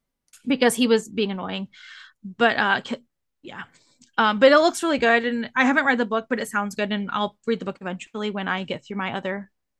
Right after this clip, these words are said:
pile of my to-be-read list. So if you wanna see,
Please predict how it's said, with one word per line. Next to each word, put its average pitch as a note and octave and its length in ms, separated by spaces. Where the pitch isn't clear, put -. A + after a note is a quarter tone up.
pile F#3+ 580
of G3+ 160
my F#3 240
to-be-read F3 720
list. - 320
So A#3+ 220
if B3 180
you C4 80
wanna C4 160
see, A#3+ 540